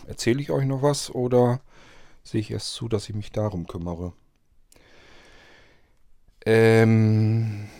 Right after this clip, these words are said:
na, das Rehkitz ist wichtiger. Nicht, dass mir das dann noch verhungert, das könnte ich mir auch nicht verzeihen. Also ich würd mal sagen, ich hab euch ja erstmal so weit aufs Laufende gebracht, auf den laufenden Stand.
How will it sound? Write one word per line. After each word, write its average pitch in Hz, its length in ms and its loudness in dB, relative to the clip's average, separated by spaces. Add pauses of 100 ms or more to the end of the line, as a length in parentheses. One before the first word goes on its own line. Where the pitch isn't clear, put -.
(280)
na, 92 100 -4
das 92 220 -4
Rehkitz - 360 -4
ist - 160 -14
wichtiger. 80 480 -12 (1000)
Nicht, - 240 -10
dass - 140 -12
mir 90 80 -6
das 82 200 -14
dann 85 120 -8
noch 85 120 -8
verhungert, 90 460 -6
das 82 120 -12
könnte 85 220 -10
ich - 100 -20
mir 87 100 -8
auch 85 100 -8
nicht 82 120 -14
verzeihen. 85 520 -12 (1900)
Also 120 180 6
ich - 140 -2
würd 170 160 -2
mal 123 160 4
sagen, 131 540 2 (560)
ich 107 180 -6
hab 117 100 -8
euch 110 160 -2
ja 104 120 2
erstmal 107 340 -2
so 104 140 -4
weit 110 180 2
aufs - 380 -8
Laufende 113 720 -2
gebracht, 117 600 -6
auf - 120 -16
den 90 160 -10
laufenden 90 440 -6
Stand. 104 420 -6